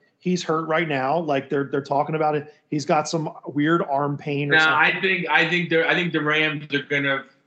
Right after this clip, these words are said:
Speaker 2: I wouldn't even be shocked if they don't win the division. I think they're gonna have
Speaker 1: Yeah.
Speaker 2: injuries, Super Bowl hangover. They're not built to be, like, a dynasty. You know what I
Speaker 1: No.
Speaker 2: mean? Like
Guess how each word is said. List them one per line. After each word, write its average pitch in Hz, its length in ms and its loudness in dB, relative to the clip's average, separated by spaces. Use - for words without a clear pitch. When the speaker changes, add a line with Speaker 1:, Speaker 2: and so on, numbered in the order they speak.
Speaker 2:
I 135 100 4
wouldn't 156 260 2
even 143 180 2
be 135 100 2
shocked 135 360 0
if 120 80 -10
they 135 80 0
don't 127 120 0
win 123 80 -2
the 120 60 -4
division. 113 440 -4
I 123 200 0
think 135 220 2
they're 131 220 4
gonna 131 180 2
have 120 260 4
Speaker 1:
Yeah. 127 80 0
Speaker 2:
injuries, 135 520 0
Super 127 140 -8
Bowl 127 200 2
hangover. 127 800 0
They're 151 220 6
not 156 300 4
built 143 320 2
to 135 140 -2
be, 131 180 0
like, 120 400 0
a 127 120 -2
dynasty. 131 720 0
You 123 180 -2
know 123 60 2
what 120 120 2
I - 20 -2
Speaker 1:
No. 202 140 4
Speaker 2:
mean? 120 240 -4
Like 107 140 -12